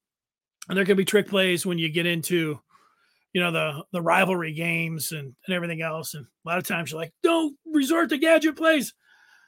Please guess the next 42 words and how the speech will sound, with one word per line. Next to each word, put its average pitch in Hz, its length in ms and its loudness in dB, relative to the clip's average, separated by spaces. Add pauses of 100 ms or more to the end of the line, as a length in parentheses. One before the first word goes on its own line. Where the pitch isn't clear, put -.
(600)
But - 140 0
you 381 60 4
always 330 180 6
put 294 160 -2
something 196 320 0
in. 151 220 -8 (160)
But, 220 260 6
you 294 100 2
know, 233 120 4
last 269 320 2
night 269 120 0
on 208 80 2
Monday 208 200 2
Night 190 140 0
Football, 220 280 4
there 190 80 2
were 180 80 -2
two 302 400 2
awesome 190 640 2 (580)
gadget 196 340 2
plays. 208 260 -2
One 233 100 0
of 220 80 2
them 208 80 0
worked, 226 260 2
one 220 160 0
of 220 80 0
them 208 160 -2
didn't. 202 360 0 (600)
You 214 100 4
know, 208 60 6
the, 185 220 2
the 175 120 -4
Bills 214 340 4
were 208 80 -2
taking 214 260 2
on 208 100 4
the 185 60 0
Titans, 208 560 2 (100)
and 202 300 4
the 175 460 0 (320)
Titans, 233 720 2